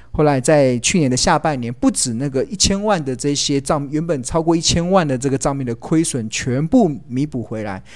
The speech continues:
甚至还加倍奉还，全部加倍奉还回来。那，呃，这个其实是一个我觉得市场中你必须要有一个认知啊，这个认知就是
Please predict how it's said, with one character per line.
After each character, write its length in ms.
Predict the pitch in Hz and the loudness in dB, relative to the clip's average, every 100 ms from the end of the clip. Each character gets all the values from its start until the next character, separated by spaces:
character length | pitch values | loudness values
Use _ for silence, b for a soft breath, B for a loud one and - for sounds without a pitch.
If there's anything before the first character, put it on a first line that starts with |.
| b | b
甚 220 | - 151 | -2 -2
至 100 | 135 | -2
还 160 | 127 117 - | -4 -6 -6
加 320 | - 156 143 | 0 2 2
倍 240 | 151 160 120 | 2 2 2
奉 300 | - 151 107 | -2 -8 -8
还， 260 | 104 104 80 113 - - - | -12 -12 -12 -16 -20 -20 -20
全 240 | - - 127 | -16 -10 -4
部 160 | 156 | -2
加 240 | 139 139 135 | 0 0 0
倍 140 | 135 | -2
奉 220 | 120 139 | -4 -6
还 120 | 113 98 | -8 -10
回 180 | - 90 | -10 -12
来。 140 | 107 - B B B - | -12 -16 B B B 2
那， 360 | 151 151 139 - - | 6 6 6 0 -4
呃， 340 | - 117 117 107 113 - - - - - - | 0 2 2 0 -6 -18 -20 -20 -20 -20 -4
这 120 | - 302 | 4 6
个 80 | |
其 180 | 269 - | 6 4
实 60 | 175 | 4
是 120 | 240 | 4
一 80 | 202 | 4
个 140 | 175 | 6
我 80 | 139 | 6
觉 140 | 139 | 6
得 80 | 143 | 4
市 200 | 147 - | 6 4
场 220 | 254 120 | 2 -2
中 120 | 123 147 | -4 -6
你 60 | |
必 140 | 113 139 | -6 -6
须 140 | 156 | -2
要 80 | 147 | 0
有 40 | |
一 40 | 107 | 0
个 80 | |
认 200 | 107 123 | 0 0
知 200 | 110 - | -2 -4
啊， 100 | 104 101 | -6 -2
这 120 | 226 | 6
个 100 | 233 | 8
认 160 | 240 | 8
知 140 | 190 156 | 6 6
就 120 | 175 | 8
是 220 | 175 185 | 8 8